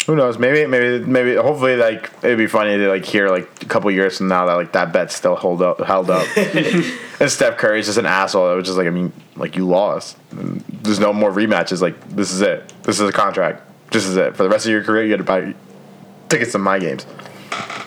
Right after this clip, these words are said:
Speaker 2: Yeah, Steph made a, yeah, Steph made a big deal about him entering the contest too. Like, I think Steph announced,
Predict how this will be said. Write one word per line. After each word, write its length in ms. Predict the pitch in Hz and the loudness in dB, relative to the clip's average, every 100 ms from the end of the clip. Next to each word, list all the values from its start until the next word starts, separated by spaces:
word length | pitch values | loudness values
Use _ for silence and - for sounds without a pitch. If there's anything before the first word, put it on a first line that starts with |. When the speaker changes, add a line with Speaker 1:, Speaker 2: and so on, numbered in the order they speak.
| - - - | -18 -20 -8
Speaker 2:
Yeah, 140 | 147 135 | -4 -4
Steph 300 | - 180 254 | -2 -2 0
made 120 | 220 | 0
a, 220 | 156 135 | 0 -4
yeah, 200 | 131 151 | -2 -4
Steph 280 | - 185 - | 0 -2 0
made 140 | 226 | -2
a 80 | 135 | 0
big 160 | 156 - | -4 -2
deal 180 | 139 | -4
about 140 | 131 120 | -2 -4
him 120 | 131 | -6
entering 240 | 107 110 | -6 -8
the 60 | 90 | -8
contest 420 | 104 95 90 - | -8 -8 -8 -8
too. 140 | 113 104 | -8 -6
Like, 140 | 95 | -6
I 80 | 110 | -6
think 120 | - | -6
Steph 240 | - 147 | -4 -4
announced, 600 | 127 120 117 117 110 - | -4 -4 -4 -4 -6 -12